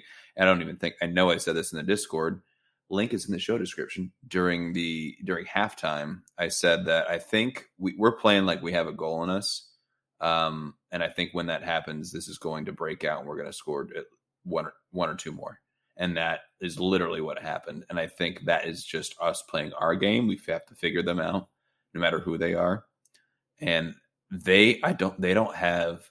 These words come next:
they might play hard for the first fifteen, twenty, thirty minutes, maybe the first half. They don't have the gas or the depth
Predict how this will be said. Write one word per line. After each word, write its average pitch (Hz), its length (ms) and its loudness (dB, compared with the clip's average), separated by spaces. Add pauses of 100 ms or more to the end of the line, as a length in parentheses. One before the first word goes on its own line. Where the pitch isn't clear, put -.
(140)
they 92 120 0
might 113 200 4
play 90 140 0
hard 85 400 4 (1600)
for 90 180 0
the 82 80 -2
first - 300 -4
fifteen, 82 400 -2
twenty, 80 300 -6
thirty 80 240 -4
minutes, 80 240 -6
maybe 78 180 -2
the - 80 -12
first - 260 -6
half. 78 340 -2 (500)
They 92 140 0
don't 104 140 4
have 110 140 0
the 90 80 -4
gas 82 400 -2
or 76 40 -8
the 76 100 -10
depth - 380 -4